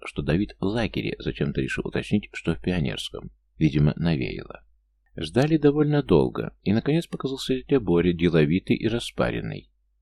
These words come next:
"Тоже в душ пришлось", — поведал он нам, сбегая по лестнице, извозился, как свинья. "Ну что?" — почти без перехода предложил он. "По пиву?"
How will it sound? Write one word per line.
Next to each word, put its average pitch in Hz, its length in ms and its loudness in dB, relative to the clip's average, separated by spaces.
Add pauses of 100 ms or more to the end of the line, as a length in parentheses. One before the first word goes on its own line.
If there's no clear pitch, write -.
(880)
"Тоже 87 320 2
в 73 80 4
душ 71 240 -2
пришлось", — 80 460 -2
поведал 67 380 -2
он 71 160 2
нам, 110 260 0
сбегая 80 480 -2
по - 140 -2
лестнице, - 500 -4
извозился, 78 720 0
как - 180 -2
свинья. - 560 -2 (1160)
"Ну 85 140 4
что?" — 67 480 0
почти 76 280 -4
без 71 160 -4
перехода 90 460 0
предложил 78 460 0
он. 62 240 -2
"По - 140 -2
пиву?" 104 500 0